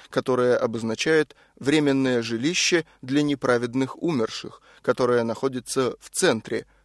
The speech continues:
в сердце земли. Но здесь употреблено слово «гиенна». Это не временное жилище для неправедных душ. Нет, это станция назначения, куда они отправятся вместе с сатаной и его ангелами.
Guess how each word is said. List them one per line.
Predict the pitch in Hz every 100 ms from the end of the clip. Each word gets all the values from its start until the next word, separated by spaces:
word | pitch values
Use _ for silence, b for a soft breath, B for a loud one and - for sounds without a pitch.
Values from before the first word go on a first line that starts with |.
| _
в | -
сердце | 160 135 - 104
земли. | 113 147 143 98 _ b b b b b
Но | - 117
здесь | 101 123 156 -
употреблено | 139 156 139 131 113 107 113
слово | 117 117 117 120 120 -
«гиенна». | 120 123 120 160 110 101 104 _ b b
Это | 131 139 135 -
не | 135
временное | 117 120 180 190 185 180
жилище | 147 185 165 - - 107 b b
для | 110 123
неправедных | 127 127 135 113 110 120 120
душ. | 139 123 - - b b b b
Нет, | 143 160 - b b b
это | 123 - 120 110 -
станция | - 107 101 - 117
назначения, | 123 123 143 - 185 117 104 - b b
куда | 135 131 127
они | 123 117
отправятся | - 143 165 156 - 147
вместе | 127 123 117 -
с | 117
сатаной | - 117 110 104 147 151 b b -
и |
его | 127 117 110 110 139
ангелами. | 143 110 101 98 95